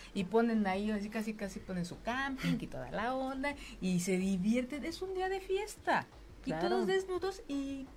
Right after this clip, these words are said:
Speaker 1: para todos es lo, es un, una reunión familiar para divertirse, para alegrarse y no para, este, cri-
Speaker 2: Taparse o criticar.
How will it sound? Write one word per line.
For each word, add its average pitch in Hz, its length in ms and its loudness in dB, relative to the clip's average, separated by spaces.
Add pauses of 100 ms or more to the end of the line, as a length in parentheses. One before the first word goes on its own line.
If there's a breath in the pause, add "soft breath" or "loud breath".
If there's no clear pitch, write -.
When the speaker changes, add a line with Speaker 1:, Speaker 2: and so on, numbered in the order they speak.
Speaker 1:
para 320 200 2
todos 330 340 -2
es 330 240 0
lo, 254 240 2
es 240 300 -2 (100)
un, 277 240 -2 (400 loud breath)
una 262 220 2
reunión 233 720 6 (100)
familiar 220 640 2
para 220 260 4
divertirse, 160 840 0
para 160 280 -2
alegrarse 170 720 0 (340 loud breath)
y 180 140 6
no 190 280 2
para, 165 680 -2 (240)
este, 147 680 -4
cri- 143 60 -12
Speaker 2:
Taparse 170 560 6
o 170 80 6
criticar. 165 720 4